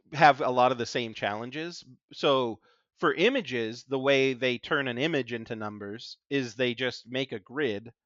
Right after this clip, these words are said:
and number every pixel, right? And they say, "Okay, pixel one, what color is it?"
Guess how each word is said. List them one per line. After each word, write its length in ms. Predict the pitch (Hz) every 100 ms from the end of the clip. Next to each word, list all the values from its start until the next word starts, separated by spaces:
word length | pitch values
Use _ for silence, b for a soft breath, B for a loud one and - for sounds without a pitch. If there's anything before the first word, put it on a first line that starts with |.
| _ _ -
and 280 | 120 113
number 400 | 123 151 147 127 120
every 300 | 127 123 113
pixel, 500 | 151 156 - 104 117 _ _ _ _ _ _ -
right? 280 | 120 117 135 _ b b b b -
And 140 | 131 131
they 100 | 123
say, 280 | 139 123
"Okay, 300 | 120 120 135
pixel 420 | 113 156 - 143 120
one, 460 | 131 147 190 214 _
what 240 | - 143 -
color 380 | - 147 110 95
is 160 | 87
it?" 120 | 104